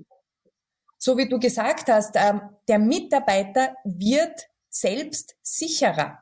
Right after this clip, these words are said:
Und wenn ich selbstsicherer werde, ähm, bin ich auch, äh, ähm, aktiver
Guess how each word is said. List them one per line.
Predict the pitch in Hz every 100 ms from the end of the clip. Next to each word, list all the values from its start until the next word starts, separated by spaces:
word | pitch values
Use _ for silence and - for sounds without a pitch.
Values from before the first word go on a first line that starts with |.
| _
Und | 190 190
wenn | 208 226
ich | 233 -
selbstsicherer | 214 247 254 - - - - 320 311 233 202 175
werde, | 170 160 165 202 262 - - - _
ähm, | 208 214 220 226 226 226 226 220 _ _ -
bin | 247 269
ich | 254 262
auch, | 220 233 233 - - -
äh, | 226 240 - _ _
ähm, | - 226 220 220 220 220
aktiver | 214 - 302 349 208 151 - _